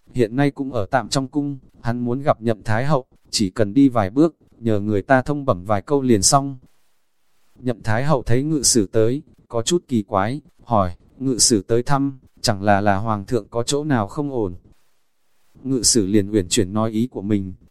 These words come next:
cho rằng Huyền Dương Tử nên lấy việc triều chính làm trọng vân vân. Nhậm Thái Hậu không cho là đúng, nói, "Ái Khanh, hiện nay huyết mạch hoàng thất Đại Yến quốc không nhiều, hoàng thượng cố gắng một chút sớm có con,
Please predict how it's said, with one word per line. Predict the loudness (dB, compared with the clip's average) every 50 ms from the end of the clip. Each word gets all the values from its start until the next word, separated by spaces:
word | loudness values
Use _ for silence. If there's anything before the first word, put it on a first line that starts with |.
| _ -6
cho | -4 -2 0
rằng | 0 0 -2 -2 -2
Huyền | 0 0 0 0
Dương | 0 0 0 0
Tử | 0 -2 -2 -2 2
nên | 2 2 2 2 2
lấy | 0 0 0 0
việc | 0 -2 -2 0
triều | 0 0 0 0
chính | 0 -2 -4 -2 -2 -2
làm | -2 -2 -2
trọng | -2 -4 -4 -4 -4
vân | -4 -4 -2
vân. | 0 -2 -2 -2 -6 -14 _ -20 _ _ _ _ _ _ _ _ _ _ _ _ _ _ _ _ _ -10
Nhậm | -6 -6 -6 -4 -2
Thái | -2 0 0 2
Hậu | 2 0 0 0
không | -4 -6 -6 -4
cho | -2 -2 0
là | 2 2 2
đúng, | 0 0 -2 -2 -6 -12 -14 _ -20 _
nói, | -8 -2 0 0 0 0 -2 -4 -10 _ -20 _ -8
"Ái | -4 -4 -4 -2
Khanh, | 0 0 0 0 0 -4 -8 _ _ _ -6
hiện | -2 -2 0 0 0
nay | 0 0 2
huyết | 4 2 2 2
mạch | 2 -4 -4 -4
hoàng | -4 -6 -4 -4 -4
thất | -2 -2 -2 0
Đại | -2 -4 -4 -2
Yến | -4 -4 -4 -4
quốc | -2 -4 -4 -4
không | -4 -6 -6 -4 0
nhiều, | 2 4 4 4 2 0 -6 -14 -20 _ _ -8
hoàng | -6 -6 -6 -6
thượng | -4 -4 -4 -4 -6 -6
cố | -8 -6 -4
gắng | -2 -4 -4 -4 -6
một | -8 -4
chút | -2 -2 0
sớm | 0 2 2 2 0 -2 -4
có | -8 -8
con, | -2 0 2 2 2 0